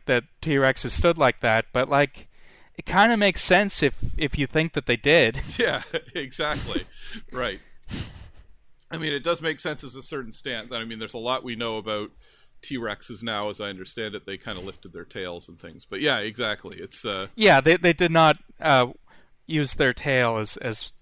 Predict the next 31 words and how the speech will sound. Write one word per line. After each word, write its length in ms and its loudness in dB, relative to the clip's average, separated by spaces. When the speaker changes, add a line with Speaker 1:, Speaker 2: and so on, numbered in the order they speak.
Speaker 1:
a 80 -2
balancing 640 0
Speaker 2:
Yeah. 80 -4
Speaker 1:
thing. 260 -10
That, 220 -2
I 80 6
mean, 200 4
e-, 60 6
except 460 4
in 60 -2
the 80 0
sense 360 2
that, 260 -2
like, 180 -2
it 100 -10
stuck 360 4
out 260 4
and, 100 -14
like, 140 -6
yeah. 240 -10
Speaker 2:
Yeah. 120 -18
I, 140 6
I, 140 8
I 20 2
Speaker 1:
Didn't 200 4
Speaker 2:
yeah. 220 -10
Speaker 1:
didn't 220 4
balance 340 8
on 120 4
the 80 0
ground. 420 -2